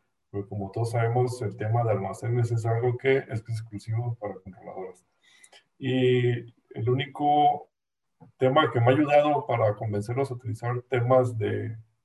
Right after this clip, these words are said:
gestiones en la nube, no apuntar ahí directamente en sitio con hardware, es el tema de los analíticos que brinda Clarity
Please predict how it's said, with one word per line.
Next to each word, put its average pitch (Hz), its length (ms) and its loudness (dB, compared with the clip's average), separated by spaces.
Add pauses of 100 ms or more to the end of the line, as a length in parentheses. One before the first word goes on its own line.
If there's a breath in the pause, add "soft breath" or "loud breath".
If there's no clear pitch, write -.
gestiones 123 580 -4
en 120 80 -2
la 110 100 -2
nube, 127 400 0 (380)
no 110 280 0
apuntar 117 420 -4
ahí 117 100 4
directamente 117 640 -2
en 120 100 -2
sitio - 360 -10
con 110 160 -8
hardware, 117 500 -4 (720)
es 113 180 -10
el 123 120 0
tema 131 240 4
de 131 100 8
los 113 160 0
analíticos 113 640 -2
que - 140 -10
brinda 104 640 0
Clarity 107 680 -2